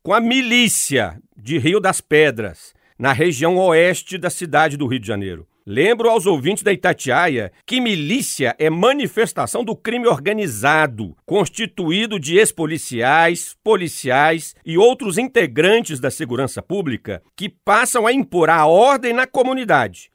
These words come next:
mediante o pagamento de uma taxa obrigatória por parte dos comerciantes locais e moradores.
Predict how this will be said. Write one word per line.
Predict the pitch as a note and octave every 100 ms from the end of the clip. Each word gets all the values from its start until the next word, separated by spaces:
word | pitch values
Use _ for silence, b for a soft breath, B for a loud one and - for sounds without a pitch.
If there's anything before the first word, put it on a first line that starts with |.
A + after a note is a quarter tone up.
| _
mediante | C#3+ F3 B3 F#3 D#3+ G#3 C4
o | A#3
pagamento | - A#3+ A3 E3+ D3+ A3 -
de | F3
uma | A3+ G3
taxa | - F#3 G#3+ A#3+
obrigatória | A#3+ F3+ B3+ G#3+ E3 - C#3+ D#3 F#3 A#3+ -
por | C4 A3
parte | - F#3+ D#3 - C3+
dos | B2 E3
comerciantes | - D3 C#3 C3+ - D3 B3+
locais | G#3+ A#3+ - F#3 G#3+ B3 - _
e | C#3+
moradores. | C#3 E3 C#4 A3 F#3+ A#2 - -